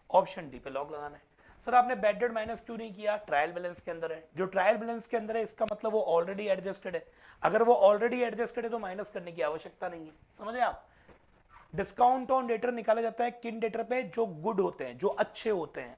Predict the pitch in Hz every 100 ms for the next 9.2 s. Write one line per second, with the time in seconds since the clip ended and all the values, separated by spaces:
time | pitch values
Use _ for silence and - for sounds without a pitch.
0 | - 170 147 170 196 - 269 269 262 -
1 | - _ - 151 220 233 240 240 233 220
2 | - 254 233 226 233 247 202 180 208 -
3 | 240 190 143 131 - - 190 240 240 185
4 | 214 233 190 170 180 180 202 214 - 165
5 | 151 123 110 - _ _ 208 254 269 262
6 | 240 247 220 214 - 233 - 208 - 226
7 | - 220 233 214 - - 190 196 180 170
8 | 165 170 202 - - - - 240 233 202
9 | 247